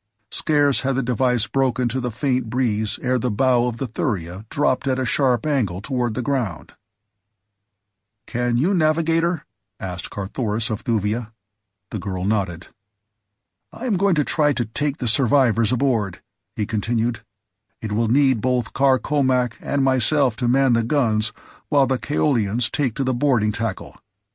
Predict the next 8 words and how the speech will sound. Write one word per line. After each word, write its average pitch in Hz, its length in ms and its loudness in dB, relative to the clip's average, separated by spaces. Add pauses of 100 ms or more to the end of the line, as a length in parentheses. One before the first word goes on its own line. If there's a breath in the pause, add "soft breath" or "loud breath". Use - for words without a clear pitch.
(180)
Keep 190 260 -2
her 185 100 2
bow 156 260 4
depressed 127 600 -2
against 135 340 0
the 147 60 0
rifle 127 360 2
fire. 95 440 -8